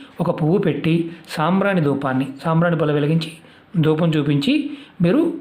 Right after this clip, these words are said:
నిమంత్రణ చెప్పుకోండి, "నేను తీసుకుంటాను" అని. తర్వాత ఆ పూజ అయిపోయిన తర్వాత ప్రదక్షిణ చేయండి, చెట్టు చుట్టూ ప్రదక్షిణ చేయండి. ప్రదక్షిణ చేసి తర్వాత మీరు చిన్న వేరు మొక్క, ఇంత మొక్క తీసుకోండి చాలు, చిన్నది,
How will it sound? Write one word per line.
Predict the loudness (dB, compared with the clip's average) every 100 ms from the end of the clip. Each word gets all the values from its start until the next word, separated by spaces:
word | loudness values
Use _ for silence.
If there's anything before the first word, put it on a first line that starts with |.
| 0
నిమంత్రణ | 2 2 2 0
చెప్పుకోండి, | -2 -4 -2 -2 -4 -12 -14 -2
"నేను | 0 2
తీసుకుంటాను" | 0 0 0 0 0 0
అని. | -4 -10 -20 -14 -4
తర్వాత | 0 0 0 0 -2 -4 -10 -20 -20 -20 -12 -6
ఆ | -4
పూజ | 0 2
అయిపోయిన | 2 0 -2
తర్వాత | 0 0 0 0
ప్రదక్షిణ | 0 0 2 0
చేయండి, | 2 0 2 -2
చెట్టు | -2 0
చుట్టూ | 2
ప్రదక్షిణ | 2 2 0 0
చేయండి. | 0 -2 -6 -16 -20 -20 -16 -4
ప్రదక్షిణ | -2 0 0 2
చేసి | 0 2 0 -2 -12 -20 -6
తర్వాత | 0 2 2 0
మీరు | 2 2 0 -2 -12 -6 0
చిన్న | 2
వేరు | 4 2 2
మొక్క, | 0 -2 -8 -6 0
ఇంత | 2 4
మొక్క | 2 0
తీసుకోండి | -2 -2 -2 -4 -2
చాలు, | -4 -6 -12 -20 -20 -10 -2
చిన్నది, | 0 0 -2